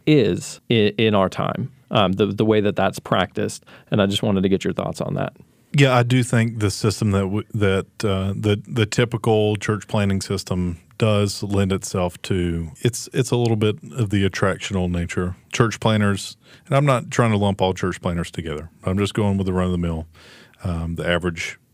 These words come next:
Speaker 2: church planning. Where we're at in North Carolina, there's tons of church plants everywhere. And there needs to be more churches because there's more and more people. I digress.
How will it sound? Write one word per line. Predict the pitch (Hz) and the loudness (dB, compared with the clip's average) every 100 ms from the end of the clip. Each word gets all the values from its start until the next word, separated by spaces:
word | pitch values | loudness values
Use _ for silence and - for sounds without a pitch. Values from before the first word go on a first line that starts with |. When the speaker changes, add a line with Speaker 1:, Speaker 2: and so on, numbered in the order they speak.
| - | -12
Speaker 2:
church | - 82 - | -4 -4 -4
planning. | 92 82 82 80 _ _ _ - | -6 -4 -4 -8 _ _ _ -2
Where | 92 98 | 2 4
we're | 98 104 | 4 4
at | 92 | 2
in | |
North | 92 92 | -2 -2
Carolina, | - 90 90 87 | -2 -2 0 0
there's | 90 85 - _ - | -2 -4 -10 _ -4
tons | - 107 | 0 2
of | 92 | 0
church | - 92 - | -4 -4 -4
plants | 95 85 - - | -6 -6 -8 -4
everywhere. | 107 90 80 76 78 - - - - 254 | -2 -2 -6 -8 -14 -20 -20 -20 -18 -6
And | 101 90 98 - | -2 -2 -2 0
there | 101 95 | 0 2
needs | 104 117 117 | 2 0 0
to | |
be | 90 | -4
more | 78 82 | -4 -8
churches | 82 90 80 90 - | -6 -6 -4 -6 -6
because | 101 85 95 87 | -6 -4 -4 -4
there's | 98 85 - | -6 -6 -4
more | 87 | -4
and | 85 | -4
more | 87 90 | -4 -2
people. | 107 - - _ _ _ _ _ _ _ _ - | -4 -4 -12 _ _ _ _ _ _ _ _ -4
I | 92 | -2
digress. | 90 85 80 - | 0 -2 -6 -8